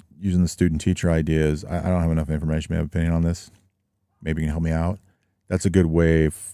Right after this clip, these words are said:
for rapport when it works, if it, if it gets the person talking to get 'em going, especially in just a casual work conversation like this. The ones we tend to have that cause the arguments and the issues and all the stuff are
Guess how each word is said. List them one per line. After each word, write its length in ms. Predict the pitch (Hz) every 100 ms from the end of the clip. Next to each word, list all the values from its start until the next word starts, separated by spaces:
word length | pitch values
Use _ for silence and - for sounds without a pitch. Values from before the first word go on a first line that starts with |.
| -
for 180 | - 85
rapport 440 | 80 - 87 82
when 120 | 78 76
it 100 | 71
works, 500 | 87 76 85 - -
if 140 | 76
it, 160 | - 85
if 100 | 78
it 80 | 80
gets 140 | 82
the 80 | 78
person 240 | 85 -
talking 340 | 78 80 76 78
to 60 |
get 100 | 76
'em 100 | 76
going, 320 | 73 76 104 - _ _ _
especially 320 | - 95 82
in 60 | 80
just 140 | 71
a 120 | - - -
casual 340 | 82 76 78
work 180 | 78 76
conversation 540 | 85 85 87 87 87
like 160 | 87 87
this. 300 | 95 98 - _ _ _ _ _ _ _
The 120 | 95
ones 200 | 98 123
we 140 | 107 95
tend 240 | - 95
to 60 | 95
have 260 | 98 98
that 100 | 90
cause 220 | - 90 82
the 100 | 85
arguments 500 | 85 80 82 78 82
and 100 | 78
the 160 | 78
issues 360 | 76 - 80 76
and 80 | 78
all 100 | 76
the 60 |
stuff 320 | - 78 76
are 360 | 80 80 78